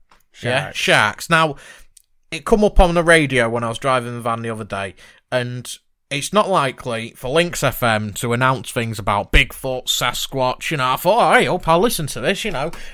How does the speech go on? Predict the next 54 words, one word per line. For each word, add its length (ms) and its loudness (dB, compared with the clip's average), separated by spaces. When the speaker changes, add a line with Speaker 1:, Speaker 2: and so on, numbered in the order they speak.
Speaker 1:
And 100 -8
it 60 -10
said, 240 -4
"Now 220 2
we've 240 2
got 340 -2
the 100 2
London 500 2
Loch 340 0
Ness." 440 0
And 120 -6
I 20 -10
thought, 260 -4
"Oh, 200 -4
I 260 0
hope, 160 -2
Speaker 2:
Mm, 40 -8
Speaker 1:
let's 220 -4
listen 280 -4
to 60 -4
Speaker 2:
sounds 180 -2
Speaker 1:
this." 220 -4
Yeah, 80 -4
I 40 -2
Speaker 2:
interesting, 240 -4
Speaker 1:
thought, 160 -4
Speaker 2:
yeah. 60 -4
Speaker 1:
"It 80 -8
sounds 340 -10
good." 240 -4
So 160 -8
going 240 -2
through 260 -10
it 80 -8
and 140 -12
saying, 240 -8
"No, 180 2
there's 140 -4
been, 380 -6
um, 340 -4
not 180 -4
one, 240 -2
not 180 -6
two, 220 -4
not 160 -6
three, 360 -4
but 160 -10
hundreds, 580 0
hundreds 360 0
of 120 0
people 480 2
reporting 600 0
they're 80 -10
seeing 400 -8